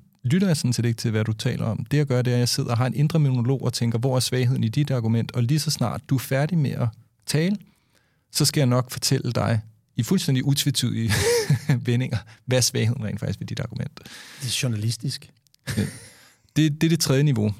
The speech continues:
Speaker 1: Det er, det er angrebsniveauet, og det ser vi i politiske debatter, vi ser det rundt omkring.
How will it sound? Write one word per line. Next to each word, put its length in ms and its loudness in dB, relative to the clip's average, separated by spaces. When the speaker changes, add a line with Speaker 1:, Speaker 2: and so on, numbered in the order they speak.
Speaker 1:
Det 140 2
er, 220 2
det 300 0
er 300 0
angrebsniveauet, 800 -2
og 100 2
det 80 4
ser 240 2
vi 120 0
i 60 2
politiske 520 2
debatter, 380 0
vi 100 -4
ser 120 -2
det 100 -2
rundt 120 2
omkring. 420 -2